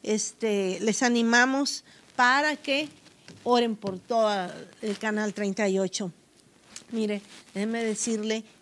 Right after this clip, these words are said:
que aquí a donde, hablando de la inteligencia artificial, la inteligencia artificial conocida como en sus si-, sus siglas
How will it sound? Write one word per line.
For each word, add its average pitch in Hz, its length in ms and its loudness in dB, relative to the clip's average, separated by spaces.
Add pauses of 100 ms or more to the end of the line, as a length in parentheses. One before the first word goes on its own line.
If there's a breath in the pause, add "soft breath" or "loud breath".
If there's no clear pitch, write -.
que 233 80 2
aquí 247 280 2
a 240 80 6
donde, 202 560 -2
hablando 233 500 2
de 240 100 4
la 208 80 0
inteligencia 220 800 -2
artificial, 208 720 -4 (340 loud breath)
la 233 80 -2
inteligencia 247 520 0
artificial 240 720 -2
conocida 233 600 -6 (340 loud breath)
como 208 460 -2
en 208 100 -4
sus 202 180 -6
si-, - 200 -8 (200)
sus 208 220 -4
siglas 247 720 0